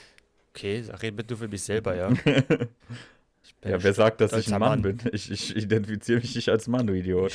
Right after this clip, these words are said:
Speaker 1: Ich würde sagen, du bist ein Mann, aber
Speaker 2: <laughs>
Speaker 1: gut. Kannst auch was anderes sein, wenn du dich als was anderes siehst, dann, boah, steht dir das frei.
Speaker 2: Ja.
Speaker 1: Mach dein
Speaker 2: Ich
Speaker 1: Ding.
Speaker 2: bin, ich bin ein Streamer, das ist nochmal alles anderes. Nee, aber
Speaker 1: <laughs> Ich bin ein
Speaker 2: apropos jetzt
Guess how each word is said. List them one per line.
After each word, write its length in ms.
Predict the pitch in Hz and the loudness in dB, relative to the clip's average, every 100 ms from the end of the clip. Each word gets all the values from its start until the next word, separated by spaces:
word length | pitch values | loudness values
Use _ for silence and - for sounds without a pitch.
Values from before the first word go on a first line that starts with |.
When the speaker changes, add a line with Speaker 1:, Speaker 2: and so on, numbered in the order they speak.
| - | -6
Speaker 1:
Ich 160 | 113 | -6
würde 160 | 104 120 | -4 -4
sagen, 200 | 127 139 | -2 -4
du 40 | 139 | -4
bist 120 | 151 | -6
ein 100 | 147 | -4
Mann, 180 | 196 139 | -2 -2
aber 380 | 95 92 92 90 | -2 -2 -2 -6
Speaker 2:
<laughs> 80 | - | -10
Speaker 1:
gut. 180 | - - - - - | -14 -16 -20 -20 -12
Kannst 240 | 107 101 | -10 -6
auch 140 | 107 107 | -6 -6
was 140 | 107 | -10
anderes 220 | 151 123 | -6 -6
sein, 100 | 101 98 | -6 -8
wenn 80 | |
du 80 | 95 | -8
dich 180 | 92 - | -10 -10
als 200 | 90 - | -12 -10
was 100 | 92 | -12
anderes 320 | 92 107 110 | -10 -10 -10
siehst, 280 | 110 127 - | -12 -16 -12
dann, 220 | 101 107 110 _ _ _ | -12 -14 -20 _ _ _
boah, 160 | - | -12
steht 160 | - 113 | -10 -10
dir 40 | 113 | -10
das 80 | |
frei. 260 | - - - - _ - 92 | -8 -10 -12 -16 _ -14 -10
Speaker 2:
Ja. 200 | 92 80 - _ - | -8 -10 -14 _ -20
Speaker 1:
Mach 120 | - | -14
dein 120 | - | 0
Speaker 2:
Ich 140 | 120 117 | 0 0
Speaker 1:
Ding. 80 | - | 0
Speaker 2:
bin, 360 | 113 113 117 113 _ _ _ | 0 2 -4 -10 _ _ _
ich 240 | - 104 | -12 -8
bin 140 | 107 98 | -6 -4
ein 160 | 95 | -6
Streamer, 540 | 92 - 98 98 92 87 | -8 -8 -6 -4 -4 -6
das 160 | 90 - | -8 -12
ist 100 | 92 | -10
nochmal 400 | 85 92 90 90 - | -6 -4 -4 -4 -4
alles 260 | 87 87 - | -6 -6 -8
anderes. 420 | 90 90 87 _ _ - - 175 | -8 -8 -12 _ _ -20 -20 -10
Nee, 200 | 170 220 | 2 6
aber 420 | - 208 208 143 - | 6 6 6 6 2
Speaker 1:
<laughs> 140 | - | -4
Ich 120 | - - | -12 -16
bin 260 | - - | -20 -14
ein 40 | - | -2
Speaker 2:
apropos 460 | 120 127 107 117 | 2 2 4 4
jetzt 140 | 110 | 4